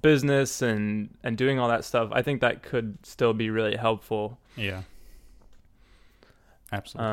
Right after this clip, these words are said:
Speaker 1: Um,
Speaker 2: yeah.
Speaker 1: but I think you do have to be careful 'cause, I mean, I don't know, e-, everyone, even people that have succeeded and are successful, like, there's only so much that,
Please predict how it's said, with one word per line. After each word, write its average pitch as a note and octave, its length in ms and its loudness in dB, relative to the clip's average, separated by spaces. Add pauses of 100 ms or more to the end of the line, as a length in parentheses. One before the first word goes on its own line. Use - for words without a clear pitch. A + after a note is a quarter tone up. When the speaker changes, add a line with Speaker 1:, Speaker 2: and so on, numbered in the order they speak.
Speaker 1:
Um, G#2 80 -2
Speaker 2:
yeah. G#2 60 -8
Speaker 1:
but D3+ 200 8
I D3+ 80 6
think F#3+ 200 0
you F3+ 60 -2
do D3+ 160 2
have C#3 140 2
to C3 80 -10
be B2+ 100 -2
careful A#2+ 460 0
'cause, A#2+ 560 0 (540)
I C#3+ 100 0
mean, C3+ 440 0 (500)
I C#3+ 100 4
don't C3 120 0
know, A2+ 220 -2
e-, G3+ 240 0
everyone, E3 480 8
even D#3+ 300 2
people C3+ 440 2
that A#2+ 180 4
have A2+ 180 0
succeeded C#3 720 0
and A#2+ 80 -2
are A#2 60 -2
successful, C3 600 -2
like, A2+ 220 2 (880)
there's C#3+ 140 0
only E3+ 220 4
so B2+ 240 0
much A2+ 540 0 (380)
that, A#2+ 260 -2